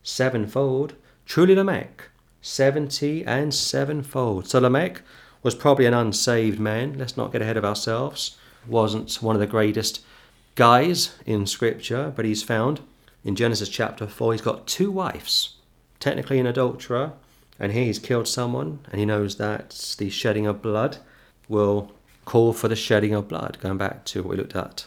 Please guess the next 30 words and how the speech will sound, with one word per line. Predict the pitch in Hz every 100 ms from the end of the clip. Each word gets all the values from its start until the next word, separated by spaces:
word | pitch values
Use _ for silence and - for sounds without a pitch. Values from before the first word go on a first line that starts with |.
| -
last | 95 98 101 -
Sunday, | 131 117 78
how | 82 87 90
"thou | 98 95 87 139 - - - -
shalt | - 107 104 135 -
not | 110 120 -
kill." | - 170 - - - _ _ _ -
Go | 120
to | 117 - 123 117 117 - - - - - -
Genesis | 117 107 117
chapter | - 120 -
twenty-five. | 107 - 117 110 117 - - 160 101 78 - -
Genesis | 117 113 110
chapter | - 117 110 -
twenty-five. | 107 - 113 110 107 - 117 90 85 - - - - - - - - -
The | 143
way | 175 202
this | 165
book | - 156 151
is | 127
laid | 127 127 123
out, | 117 139 151 - 120
and |
I'm | 117 113
referring | 107 120 107 104
to | - 117 110
the | 104
King | - 110 104
James | 104 107 104
Bible, | - 110 107 104 110 135